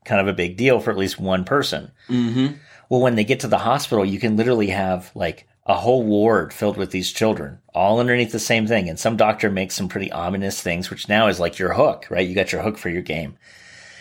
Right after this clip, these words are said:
Speaker 1: So the players are like, "Wait, what the heck's going on here?" So they start looking into it. Maybe they go visit the company, right? And the company has no clue what's going on, and their, their public P R people aren't gonna let you in. And,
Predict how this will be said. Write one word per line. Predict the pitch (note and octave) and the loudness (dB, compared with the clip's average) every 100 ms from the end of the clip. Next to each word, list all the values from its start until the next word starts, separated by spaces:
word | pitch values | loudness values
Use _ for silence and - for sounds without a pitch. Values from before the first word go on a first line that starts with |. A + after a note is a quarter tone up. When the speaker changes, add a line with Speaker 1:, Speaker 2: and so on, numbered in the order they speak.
| - | -18
Speaker 1:
So | - A2+ | -4 -4
the | |
players | - B2+ A#2 | 2 2 2
are | G#2+ | 0
like, | G2 | 0
"Wait, | G2+ F#2 | -2 -2
what | A#2 | -2
the | A2 | 0
heck's | A2 G#2 | 0 -2
going | - D#2 E2+ A2+ | -6 -6 -2 0
on | F3 G#2 | 2 0
here?" | D#2 | -6
So | - G#2 | -6 -4
they | G2 | -2
start | A2 D#2 | 0 0
looking | F#2 - | -2 -2
into | G#2+ A2+ C#2 | -4 -4 -8
it. | A1 - _ _ - - - | -14 -16 _ _ -20 -20 -6
Maybe | A2 A#2+ | -2 2
they | A#2+ | 4
go | B2 A#2 | 4 4
visit | G#2+ G#2 A2 | 2 0 0
the | A2 | -2
company, | - G#2+ G#2 E2+ C2+ - _ | 0 -2 0 -4 -6 -14 _
right? | F2 G2+ | -6 -6
And | - | -6
the | G2 | -6
company | - A#2 A2 G#2 | -2 -2 0 2
has | G2 F#2+ | 2 0
no | F#2 | -4
clue | - C#3 | 0 2
what's | B2 A#2+ | 2 2
going | A#2+ A2 G#2 | 2 2 0
on, | G2+ G2 | -2 -2
and | E2 | 0
their, | G2+ A2 G2+ F2+ | 2 2 2 0
their | G2 | -2
public | F#2 G#2 F2+ - | 2 -2 -2 -4
P | G2 | 2
R | A2 A#2+ | 4 4
people | A2+ G#2+ G#2 | 2 0 0
aren't | G2+ G2+ | 0 -2
gonna | F2 | -4
let | E2+ - | -6 -2
you | A2 | 2
in. | C3 B2 A#2+ G#2+ | 4 4 2 0
And, | E2+ | -4